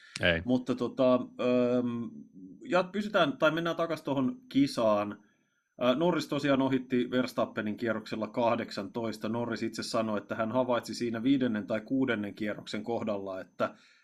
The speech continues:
Speaker 2: Verstappen ei pysty ajamaan karkuun eikä oikeastaan kontrolloi tilannetta, vaan Norris huomasi, että hänellä on paljon,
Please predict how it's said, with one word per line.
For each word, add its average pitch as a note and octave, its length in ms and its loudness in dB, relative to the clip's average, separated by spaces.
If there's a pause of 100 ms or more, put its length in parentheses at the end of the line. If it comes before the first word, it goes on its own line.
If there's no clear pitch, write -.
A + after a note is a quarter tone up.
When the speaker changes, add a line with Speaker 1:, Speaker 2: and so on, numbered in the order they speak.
(120)
Speaker 2:
Verstappen C#3 580 2
ei C#3+ 120 2
pysty C3 320 0
ajamaan A2 320 0
karkuun C#3 500 2
eikä B2 200 0
oikeastaan A#2+ 520 -2
kontrolloi A2+ 560 -2 (100)
tilannetta, G#2 600 -2
vaan G#2 200 -2
Norris A2 340 -4
huomasi, G#2 280 -4
että A2 120 -4
hänellä G#2+ 180 -4
on G#2 80 -8
paljon, G#2+ 400 -2